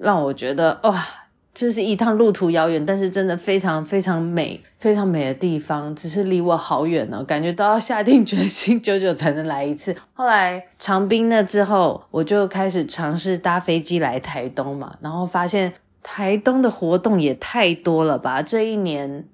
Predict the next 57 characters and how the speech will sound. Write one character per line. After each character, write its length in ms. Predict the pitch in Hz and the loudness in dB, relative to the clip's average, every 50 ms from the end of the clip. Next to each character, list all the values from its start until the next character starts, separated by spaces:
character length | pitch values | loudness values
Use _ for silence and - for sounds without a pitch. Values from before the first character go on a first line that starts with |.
| _ _ | _ _
二 200 | - - 277 262 | 2 4 4 4
零 200 | 220 196 196 214 | 4 4 2 2
二 80 | 214 208 | 2 2
三 280 | 190 - 214 190 185 | 0 0 -2 -2 -2
年 120 | 185 160 156 | -2 -2 -2
就 140 | 175 240 240 | -2 -4 -4
觉 160 | - - 180 | -2 -2 -2
得 80 | 175 | -2
怎 100 | 160 165 | -2 -4
么 80 | 160 165 | -4 -4
每 240 | 170 170 156 156 151 | -2 -2 -2 -2 2
个 80 | 175 | 2
月 200 | 180 226 269 254 | 2 4 4 4
都 100 | 233 269 | 4 4
有 140 | 254 175 165 | 2 2 0
活 260 | 160 - 170 156 160 | 0 -2 -2 -2 -2
动 240 | 165 - 220 202 180 | 0 2 2 2 2
啊。 180 | 165 143 139 147 151 - _ _ | 0 -2 -4 -6 -8 -10 _ _
我 220 | - - 139 175 | -6 -4 -2 -2
记 320 | 180 180 - - 240 240 214 | -2 -4 -8 -6 -4 -2 2
得 120 | 208 196 | 2 2
我 160 | 175 165 151 | 2 2 0
是 160 | 165 175 208 | 0 0 0
来 140 | 202 180 175 | 0 0 0
参 240 | 175 175 202 190 190 | 0 -2 -2 -2 0
加 140 | 190 180 180 | 0 0 2
了 160 | 180 175 165 | 2 0 0
慢 280 | 180 208 208 190 170 175 | 2 2 0 0 0 -2
食 320 | 170 - - 147 151 151 | -4 -4 -2 -2 -2 -2
节， 480 | 151 - 170 151 139 131 135 131 135 139 - _ | -2 -4 -4 -4 -2 -2 -4 -4 -6 -8 -10 _
跟 220 | - 208 208 214 208 | -4 -2 0 0 0
渣 200 | - 214 196 202 | 2 2 0 2
渣 240 | 196 202 190 190 190 | 2 2 2 2 2
一 140 | 190 190 | 0 0
起 220 | 180 - - 160 143 | -2 -4 -6 -6 -2
录 200 | 151 180 185 175 | -2 0 0 0
了 140 | 160 147 151 | 0 0 0
一 160 | 160 165 165 | -2 -4 -6
节， 240 | 160 - 156 127 139 | -6 -8 -8 -8 -6
是 160 | 143 185 190 | -6 -6 -4
在 160 | 202 196 190 | -2 -4 -4
风 240 | 185 196 185 175 180 | -4 -4 -4 -4 -4
起 220 | 175 - - 120 | -4 -6 -8 -8
会 260 | - - 180 151 131 | -6 -4 -4 -4 -4
馆。 240 | - - - - - - _ _ | -4 -6 -8 -8 -8 -10 _ _
然 380 | - - 165 170 175 180 185 185 | -10 -6 -6 -4 -4 -4 -4 -4
后 320 | 196 220 220 214 208 208 | -2 0 0 2 0 0
后 180 | 196 214 214 208 | 0 0 0 2
来 300 | 196 180 165 156 156 160 | 2 2 2 0 0 -2
是 420 | 160 - - 190 185 180 175 165 156 | -4 -4 -4 -2 -2 0 -2 -4 -6
台 240 | 156 - - 160 160 | -6 -6 -4 -2 0
东 160 | 190 202 202 | 0 2 2
的 80 | 190 | 2
艺 220 | - - 226 214 202 | 2 2 0 0 0
术 240 | 185 - 220 196 175 | 0 0 0 0 0
节， 300 | - - 143 135 135 135 | 0 -2 -4 -4 -4 -4
来 420 | 143 147 147 147 147 156 170 180 | -4 -2 -2 -2 -2 -4 -4 -8